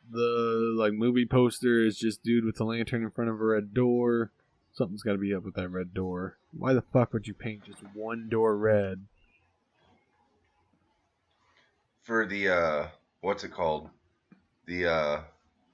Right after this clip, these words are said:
Speaker 2: feng shui.
Speaker 1: <laughs> Yeah, I'm sure that's it.
Speaker 2: The feng shui. Feng shui.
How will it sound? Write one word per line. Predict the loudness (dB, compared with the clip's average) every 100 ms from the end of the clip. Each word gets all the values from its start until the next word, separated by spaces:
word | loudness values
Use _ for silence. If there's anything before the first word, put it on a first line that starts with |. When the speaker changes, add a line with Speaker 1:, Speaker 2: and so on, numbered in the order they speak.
| _ -2
Speaker 2:
feng | 0 0
shui. | -2 2 4 4 2 -4 -20 _ _ -6
Speaker 1:
<laughs> | -4 -4 -10 -16 _ _ _ _ _ _ _ _ _ _ _ _ -2
Yeah, | 2 2 0
I'm | -6
sure | 0 0
that's | 2 -2 -4
it. | -6 -8 _ _ _ _
Speaker 2:
The | -16 -16 -6
feng | -2 0 -2
shui. | -6 -2 -2 -2 -6 -12 _ _ _ _ _ _ _ _ _ _ _ _ _ -14
Feng | -12 -12
shui. | -16 -12 -12 -12